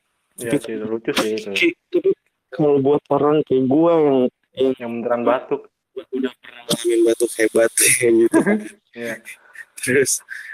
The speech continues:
Speaker 1: Terus?
Speaker 2: di lingkungan lu, orang-orang terdekat lu juga banyak yang lewat gara-gara covid. Itu tuh
Speaker 1: Iya.
Speaker 2: udah, udah nggak lucu sih. Apaan sih lu
Speaker 1: Iya
Speaker 2: gitu?
Speaker 1: sih.
Speaker 2: Nggak jelas dah. Gitu. Tapi mungkin kalau buat orang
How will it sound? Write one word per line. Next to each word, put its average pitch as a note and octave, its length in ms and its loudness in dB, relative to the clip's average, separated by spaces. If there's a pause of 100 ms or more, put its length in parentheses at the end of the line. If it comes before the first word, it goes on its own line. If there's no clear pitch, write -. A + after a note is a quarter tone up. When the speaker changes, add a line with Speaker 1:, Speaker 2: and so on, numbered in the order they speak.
(240)
Speaker 1:
Terus? C3+ 200 -18
Speaker 2:
di A#2 160 2
lingkungan A#2 600 2
lu, A#2 300 4
orang-orang A2+ 400 2
terdekat A2 560 -2
lu A#2 120 0
juga A2+ 260 0
banyak A2+ 280 0
yang A2 160 -6
lewat A2 360 0
gara-gara A2 480 0
covid. A2 460 -2 (280)
Itu B2 200 -2
tuh D#3 200 0 (100)
Speaker 1:
Iya. G#2+ 260 -6
Speaker 2:
udah, A2 300 2
udah A2 240 2
nggak A2 160 2
lucu A2 300 0
sih. D3 240 -2 (420)
Apaan - 280 -2
sih - 140 0
lu E3+ 140 2
Speaker 1:
Iya D#3+ 120 2
Speaker 2:
gitu? D3+ 240 0
Speaker 1:
sih. C#3 100 0 (140)
Speaker 2:
Nggak A2+ 160 0
jelas D3+ 260 2
dah. D3+ 180 0 (400)
Gitu. - 280 -6 (160)
Tapi - 200 -8 (280)
mungkin D3 280 2
kalau G3+ 260 2
buat D3 200 2
orang C#3 240 2